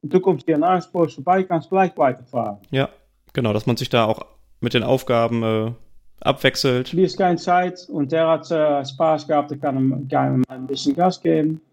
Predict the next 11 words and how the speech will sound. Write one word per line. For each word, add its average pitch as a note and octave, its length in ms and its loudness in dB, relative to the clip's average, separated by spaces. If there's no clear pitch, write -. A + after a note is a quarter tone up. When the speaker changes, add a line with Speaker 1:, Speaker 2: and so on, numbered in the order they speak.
Speaker 1:
Und, C#3 340 0
äh, C3 340 2
ja, C#3+ 320 0
und C3+ 160 0
vielleicht C#3+ 400 0
auch D3+ 180 2
noch, C#3 320 -2
äh, B2+ 420 2
natürlich, C#3+ 440 0
wenn, B2+ 280 0
äh, B2 440 0